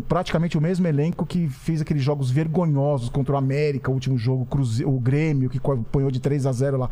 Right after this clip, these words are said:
Acomodado, preguiçoso, sem cobrança, que não tava nem aí. O São Paulo contrata quatro, cinco jogadores, seis jogadores, inclusive nem, nem são titulares, o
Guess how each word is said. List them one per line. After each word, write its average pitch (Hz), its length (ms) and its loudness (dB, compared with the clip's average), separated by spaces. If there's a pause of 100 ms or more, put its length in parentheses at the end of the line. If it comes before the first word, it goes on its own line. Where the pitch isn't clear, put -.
(340)
Acomodado, 185 920 2
preguiçoso, 180 920 0
sem 180 180 0
cobrança, 175 720 2
que - 140 -4
não 170 80 0
tava 175 240 2
nem 190 140 2
aí. 135 200 0 (380)
O 156 80 2
São 220 160 2
Paulo 247 500 0
contrata 165 440 -2
quatro, 202 340 0
cinco 175 300 0
jogadores, 151 560 -2
seis 202 340 0
jogadores, 151 540 0
inclusive 156 500 0
nem, 147 180 -2
nem 196 200 2
são 196 180 0
titulares, 160 720 0
o 131 140 -6